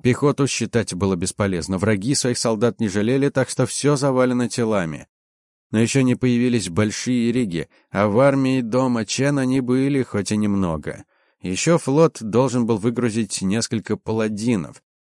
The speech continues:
Они смогут пройти там, но здесь для них мало места, чтобы развернуться.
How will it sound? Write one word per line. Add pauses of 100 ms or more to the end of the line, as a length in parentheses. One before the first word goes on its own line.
(120)
Они
смогут
пройти
там,
но
здесь (160)
для
них
мало
места,
чтобы
развернуться.